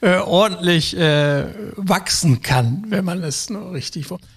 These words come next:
aber das, äh, ist nur so ein Pflaster, das, äh, f-, leider stellt es die Schmerzen, nur das Leiden nicht gleich ab.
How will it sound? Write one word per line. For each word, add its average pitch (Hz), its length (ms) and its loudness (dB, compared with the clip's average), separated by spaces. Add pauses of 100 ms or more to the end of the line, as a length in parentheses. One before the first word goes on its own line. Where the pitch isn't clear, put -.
(100)
aber 165 320 2
das, - 460 0
äh, 156 180 -6
ist 170 320 -6
nur 147 200 0
so 143 140 -4
ein 135 280 -2
Pflaster, 147 600 -4
das, 123 320 -4
äh, 143 300 -4
f-, - 420 -12
leider 170 640 0
stellt 147 320 -4
es 135 120 -4
die 147 120 -6
Schmerzen, 139 640 -4
nur 143 160 -4
das 131 140 -10
Leiden 131 600 -4
nicht 120 400 -6
gleich 113 360 -10
ab. 143 260 -8